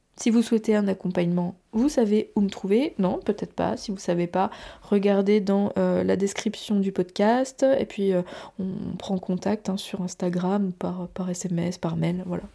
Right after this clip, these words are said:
Je prends les rendez-vous, euh, sous toutes ces formes-là. Je vous souhaite une très bonne fin de journée. Si vous écoutez mon épisode au moment de sa diffusion,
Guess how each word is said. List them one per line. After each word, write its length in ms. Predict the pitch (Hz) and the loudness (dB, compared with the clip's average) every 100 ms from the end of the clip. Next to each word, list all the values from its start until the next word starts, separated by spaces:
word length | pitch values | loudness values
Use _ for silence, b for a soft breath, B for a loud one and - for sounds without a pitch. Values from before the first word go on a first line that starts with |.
| B B B B | B B B B
Je 140 | - - | -14 -6
prends 160 | - | 0
les 100 | 196 | 0
rendez-vous, 520 | 185 180 170 185 202 | 0 -2 -4 -4 -4
euh, 80 | 196 | -4
sous 260 | - 214 208 | -6 -4 -4
toutes 240 | - 349 | -4 -6
ces 100 | - | -4
formes-là. 840 | - 339 339 285 240 202 208 214 B B B B B B | 0 0 2 2 4 4 2 -2 B B B B B B
Je 140 | - 233 | -2 -2
vous 40 | |
souhaite 440 | - 226 226 - 196 | 2 0 0 -4 -6
une 80 | |
très 220 | 190 - 339 | -2 0 2
bonne 200 | 294 262 | 0 -2
fin 220 | - 254 | -4 -4
de 240 | 240 294 | 0 0
journée. 640 | 285 233 214 190 185 214 - | 2 0 0 0 0 0 -4
Si 200 | - 262 | -6 -4
vous 160 | 247 | 0
écoutez 360 | 240 233 233 240 | -2 -2 -4 0
mon 200 | 226 214 | 2 2
épisode 680 | 220 - 214 214 214 202 - _ - | 0 0 -4 0 0 0 -6 _ -2
au 80 | 196 | 0
moment 240 | 185 214 | 0 0
de 40 | |
sa 140 | 233 208 | 0 -2
diffusion, 540 | 196 - 202 196 202 | -2 -6 -8 -4 -6